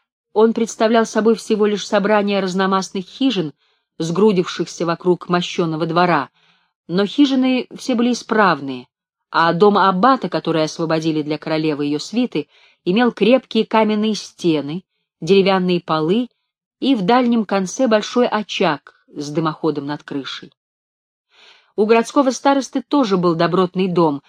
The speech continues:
который он поспешил предложить мне, но я объяснил ему, что вскоре вслед за мною прибудет сам король, и, оставив его в заполошных хлопотах по дальнейшему благоустройству жилища, расположился с моими слугами в таверне.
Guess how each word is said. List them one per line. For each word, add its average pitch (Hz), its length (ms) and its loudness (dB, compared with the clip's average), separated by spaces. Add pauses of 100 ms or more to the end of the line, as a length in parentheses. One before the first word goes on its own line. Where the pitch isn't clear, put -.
(220)
который 226 320 0
он 208 60 -2
поспешил 220 480 -4
предложить 202 520 -2
мне, 175 260 0
но 165 100 -2
я 254 180 0
объяснил 214 440 -4
ему, 196 240 -2
что 180 260 -6
вскоре 247 380 -2
вслед 220 280 0
за 196 120 0
мною 226 260 -2
прибудет 208 400 -4
сам 214 280 -2
король, 196 500 2 (600)
и, 170 100 0
оставив 180 440 0
его 175 380 2 (440)
в 160 100 -4
заполошных 180 760 0
хлопотах - 640 -2 (280)
по 175 100 -4
дальнейшему 170 540 -2
благоустройству 156 800 -4
жилища, 160 540 -6 (500)
расположился 233 1040 2 (200)
с - 160 -14
моими 233 300 2
слугами 208 460 -2
в 175 60 -16
таверне. 143 600 -4